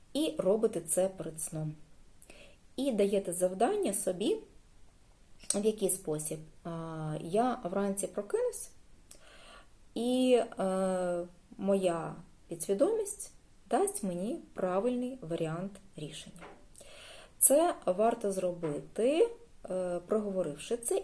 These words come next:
і випивши половину склянки води, яку ви заздалегідь приготували. Дехто полюбляє, е, випити не просто воду, а,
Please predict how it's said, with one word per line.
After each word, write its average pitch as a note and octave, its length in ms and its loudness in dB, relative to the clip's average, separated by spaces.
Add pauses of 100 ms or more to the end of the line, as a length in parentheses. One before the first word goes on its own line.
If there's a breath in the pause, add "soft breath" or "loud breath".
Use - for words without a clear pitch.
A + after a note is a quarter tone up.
і D4+ 160 2
випивши A3+ 580 0
половину F#3 1040 2
склянки F3+ 680 -6 (220)
води, E3 300 -4 (500 loud breath)
яку F#3 420 2
ви F3+ 300 0
заздалегідь D#3+ 800 -4
приготували. D#3+ 600 -8 (400 loud breath)
Дехто G#3 320 2
полюбляє, F3+ 800 2 (140)
е, D#3 260 -4
випити E3+ 360 -4
не D3 160 -8 (140)
просто C#4 380 6
воду, A3 580 2
а, D#3 320 -4